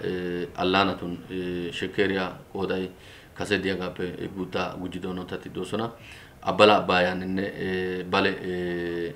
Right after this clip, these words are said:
ambban, eh, qooday gujjidaagaa, eh, qantta wodiyan, eh, duge ziqqi gaanaadan oosettis. Hanno gakkanaashinkka, eh, guuttaa qooday, eh, xoqqu giidi diyoy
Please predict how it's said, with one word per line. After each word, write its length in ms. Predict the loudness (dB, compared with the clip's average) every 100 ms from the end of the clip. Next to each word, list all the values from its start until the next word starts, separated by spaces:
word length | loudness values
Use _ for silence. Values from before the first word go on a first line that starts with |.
| -6
ambban, 460 | -2 2 2 2 -2 -12 -18 -20 -6
eh, 200 | -2 -2
qooday 440 | 0 4 6 6 2 -4
gujjidaagaa, 540 | -2 4 4 4 -2 -4 -8
eh, 360 | -4 -2 -2 -4
qantta 300 | -4 -2 -2
wodiyan, 360 | -4 -4 -6 -6
eh, 160 | -8 -6
duge 220 | -6 -6 -6 -10
ziqqi 260 | -10 -10 -6
gaanaadan 480 | -4 -2 -4 -4 -6 -8
oosettis. 420 | -8 -6 -6 -6 -10 -18 -16 -14 -2
Hanno 200 | 2 2
gakkanaashinkka, 640 | 2 -2 -2 -4 -4 -4 -4 -4
eh, 300 | -2 -4 -4
guuttaa 280 | -4 -4 -4
qooday, 340 | -4 -4 -4 -4
eh, 260 | -4 -6 -4
xoqqu 220 | -6 -4
giidi 200 | -4 -6
diyoy 360 | -4 -2 -2